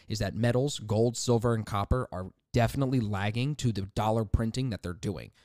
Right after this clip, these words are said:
When that catches up, I think you're gonna see gold and silver and platinum and palladium and copper and all of them are gonna move. I really do, because they're just,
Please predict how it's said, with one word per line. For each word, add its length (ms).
When 180
that 180
catches 320
up, 160
I 60
think 180
you're 80
gonna 160
see 140
gold 400
and 100
silver 400
and 100
platinum 400
and 100
palladium 500
and 160
copper 380
and 160
all 180
of 80
them 120
are 40
gonna 160
move. 400
I 60
really 220
do, 160
because 280
they're 100
just, 180